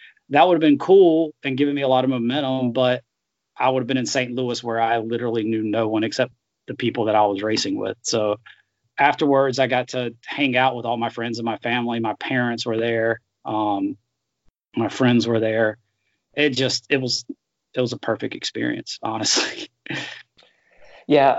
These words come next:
Speaker 2: uh, Lopez Lomong, one of our greatest and most versatile distance runners of this generation, says in his book about his journey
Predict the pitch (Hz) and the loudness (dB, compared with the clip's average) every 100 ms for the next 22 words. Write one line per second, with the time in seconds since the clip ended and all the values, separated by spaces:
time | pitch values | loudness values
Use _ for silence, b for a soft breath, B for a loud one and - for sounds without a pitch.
0 | - 131 127 123 143 143 151 156 131 120 | 2 2 2 0 0 2 2 0 0 -2
1 | 117 117 120 113 113 110 120 117 113 113 | 0 2 4 2 -2 -8 -6 -6 -4 -4
2 | 110 107 - _ _ - 117 113 117 117 | -4 -8 -14 _ _ -6 -4 -2 -6 -8
3 | 107 113 113 113 107 - - b b b | -8 -8 -4 -4 -6 -14 -20 b b b
4 | 123 127 123 - 123 110 107 - - 123 | 0 2 2 2 0 0 -2 -8 -8 -8
5 | - 117 - 117 120 113 110 113 113 - | -6 -10 -10 -2 0 0 -2 -4 -4 -4
6 | 110 110 120 120 - 113 110 107 B B | -2 2 2 0 -6 -6 -6 -8 B B
7 | B B - - - 127 120 - - 120 | B B -12 -2 4 6 4 0 -4 -2
8 | 113 113 110 120 110 123 120 117 113 110 | -2 -2 -4 -6 0 2 2 0 -2 -2
9 | 110 107 - - 123 123 120 117 110 | -4 -8 -16 -4 0 2 0 -2 -6